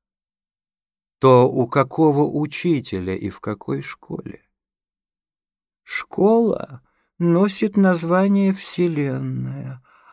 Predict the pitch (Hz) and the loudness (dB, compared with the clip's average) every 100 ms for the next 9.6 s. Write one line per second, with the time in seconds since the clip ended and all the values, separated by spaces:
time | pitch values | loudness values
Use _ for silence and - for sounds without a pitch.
0 | - 107 104 104 98 - - 214 - 214 | 0 6 6 6 0 -6 -6 -6 -6 -4
1 | 202 170 147 123 104 95 110 170 - 196 | -2 -2 -2 -4 -4 -4 -6 -6 -8 -6
2 | 220 214 208 196 214 214 190 147 120 - | -2 0 0 -2 -4 -4 -2 -2 -2 -6
3 | - - - - _ _ _ _ _ _ | -8 -12 -16 -20 _ _ _ _ _ _
4 | _ 117 147 131 - 135 151 202 226 185 | _ -2 0 0 0 2 2 2 2 0
5 | 165 175 156 131 131 156 - 170 143 120 | -2 -4 -4 -6 -6 -8 -6 -6 -4 -6
6 | - 151 160 160 - - - - - _ | -8 -8 -6 -6 -8 -10 -12 -18 -20 _
7 | _ _ _ _ _ _ _ - 104 104 | _ _ _ _ _ _ _ -4 0 2
8 | 101 131 123 131 117 120 120 107 - 123 | 2 2 0 -2 -2 0 -2 -4 -4 -6
9 | 107 131 135 131 127 | -4 -4 -6 -8 -12